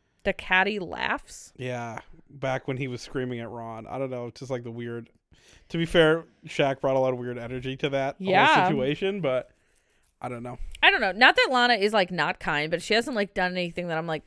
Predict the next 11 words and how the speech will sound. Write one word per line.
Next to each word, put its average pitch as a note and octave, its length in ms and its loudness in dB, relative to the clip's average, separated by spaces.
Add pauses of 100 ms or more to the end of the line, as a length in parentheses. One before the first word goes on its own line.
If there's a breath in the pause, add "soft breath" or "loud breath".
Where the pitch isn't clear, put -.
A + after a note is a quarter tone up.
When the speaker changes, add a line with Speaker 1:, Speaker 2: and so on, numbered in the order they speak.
(420)
Speaker 1:
"Wow, A#3 300 -2
what G3+ 120 -2
a A#3 120 0 (160)
kind F#3+ 580 -4
girl F3 320 0
she - 200 -12
is." - 460 -14
Speaker 2:
Sure. - 220 -8
Speaker 1:
She's G3 180 -8 (720 soft breath)
mostly A3+ 480 0
just F#3+ 260 -6